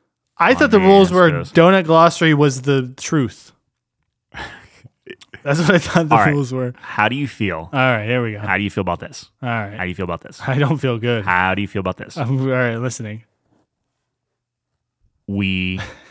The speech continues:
Speaker 2: <laughs> take off glazed donut.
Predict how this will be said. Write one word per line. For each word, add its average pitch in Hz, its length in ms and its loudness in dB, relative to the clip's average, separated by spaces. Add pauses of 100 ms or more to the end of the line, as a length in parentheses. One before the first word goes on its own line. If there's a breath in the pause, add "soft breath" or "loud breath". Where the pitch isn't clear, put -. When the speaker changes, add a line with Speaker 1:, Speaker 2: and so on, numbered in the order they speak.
(280 loud breath)
Speaker 2:
<laughs> - 640 -20
take - 400 -6 (320)
off 87 480 -6 (720)
glazed 87 360 -8
donut. - 260 -14